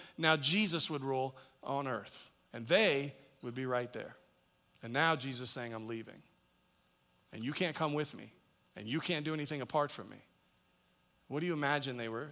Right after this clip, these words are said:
thinking? I'm sure they were filled with questions. I'm sure they wanted to ask him a bunch of stuff. But then Jesus did this, pulled a good church move when things get tense. He said, "Let's pray." <laughs> And he begins to pray.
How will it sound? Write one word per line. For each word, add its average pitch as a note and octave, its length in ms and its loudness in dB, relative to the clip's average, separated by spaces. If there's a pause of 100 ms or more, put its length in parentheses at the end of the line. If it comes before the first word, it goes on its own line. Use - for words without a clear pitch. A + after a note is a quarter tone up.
thinking? - 400 -10 (1160)
I'm C3+ 80 -8
sure E3 180 2
they D3+ 120 4
were C3+ 80 2
filled E3 240 4
with C#3 120 -4
questions. F3 460 6
I'm C3 60 -4
sure C#3+ 160 0
they C#3 80 0
wanted C3 280 0
to A2 120 0 (320)
ask D3 240 6
him D#3 100 2
a C#3+ 60 0
bunch C#3 200 2
of C3 60 0
stuff. D#3+ 380 4 (320)
But B2 100 -2
then D#3+ 160 0
Jesus C#3+ 400 0
did C3 340 -4
this, A#2+ 540 2 (320)
pulled D3+ 220 2
a - 20 -2
good B2 200 0
church C3+ 340 0
move A#2+ 240 -4
when A2 100 -6
things B2 240 -4
get A2+ 200 -6
tense. - 480 -2 (760)
He B2 60 -6
said, B2+ 220 -2
"Let's B2+ 160 -4
pray." - 280 -6
<laughs> - 80 -4 (2000)
And B2+ 60 -2
he D3 60 0
begins F3+ 360 4
to F3+ 100 2
pray. E3 440 4